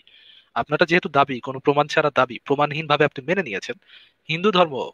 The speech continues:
প্রমাণহীনভাবে মেনে নেয়। হিন্দু ধর্মের যারা ইয়ার আছে, হিন্দুরা যারা আছেন, তারাও তো প্রমাণহীনভাবে তাদের স্রষ্টাকে মেনে নিয়েছেন। আপনার মধ্যে আর তার মধ্যে পার্থক্যটা চলে গেলেন।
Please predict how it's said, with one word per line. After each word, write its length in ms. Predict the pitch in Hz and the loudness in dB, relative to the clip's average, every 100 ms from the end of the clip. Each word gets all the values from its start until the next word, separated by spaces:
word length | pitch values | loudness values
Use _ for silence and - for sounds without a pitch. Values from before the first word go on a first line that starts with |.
| - | -2
প্রমাণহীনভাবে 800 | 156 160 160 - 180 175 160 147 | 2 2 2 -2 -4 2 2 2
মেনে 220 | 127 117 | 0 -6
নেয়। 120 | 107 | -6
হিন্দু 200 | 135 151 | 2 4
ধর্মের 280 | 151 151 156 | 6 6 6
যারা 240 | 143 135 127 _ - - | 6 4 4 _ -16 -2
ইয়ার 180 | 139 123 | 2 2
আছে, 140 | 143 | -2
হিন্দুরা 320 | 127 165 165 | 0 6 6
যারা 180 | 127 101 | 6 0
আছেন, 220 | 101 - - | -2 -8 -2
তারাও 220 | - 160 190 | 4 6 4
তো 80 | - | -2
প্রমাণহীনভাবে 640 | 202 180 175 165 175 160 | -4 2 2 2 2 2
তাদের 180 | 160 147 | 2 2
স্রষ্টাকে 380 | 143 147 160 143 | 2 2 2 2
মেনে 200 | 156 175 | 4 4
নিয়েছেন। 260 | 104 - - _ - - - - | 2 -2 -4 _ -20 -20 -4 0
আপনার 300 | 226 180 185 | 2 4 2
মধ্যে 220 | 175 185 | 4 4
আর 40 | - | 4
তার 120 | 156 | 2
মধ্যে 160 | 156 170 | 2 2
পার্থক্যটা 580 | 160 151 - - 147 - - | 2 2 0 -2 -2 -4 -4
চলে 220 | - 147 | 0 0
গেলেন। 180 | 120 - | -2 -6